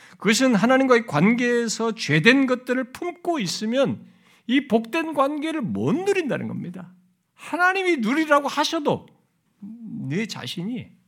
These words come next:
지난번에도 제가 얘기했다시피 우리 양심이 그걸 못 누려요,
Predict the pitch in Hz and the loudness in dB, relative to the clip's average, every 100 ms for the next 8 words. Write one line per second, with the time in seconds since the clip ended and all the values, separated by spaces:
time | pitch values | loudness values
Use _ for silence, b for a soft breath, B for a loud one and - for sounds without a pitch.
0 | _ _ _ _ _ _ _ _ _ - | _ _ _ _ _ _ _ _ _ -16
1 | - - - 131 131 - - - 65 - | -10 -8 -8 -8 -10 -10 -10 -8 -10 -10
2 | - - 131 123 b b b 160 220 117 | -16 -14 -16 -16 b b b -10 -6 -4
3 | 117 233 - 339 311 - 139 147 131 131 | -2 -2 -2 -2 -4 -4 -8 -10 -8 -4
4 | 180 190 185 - | -4 -4 -8 -12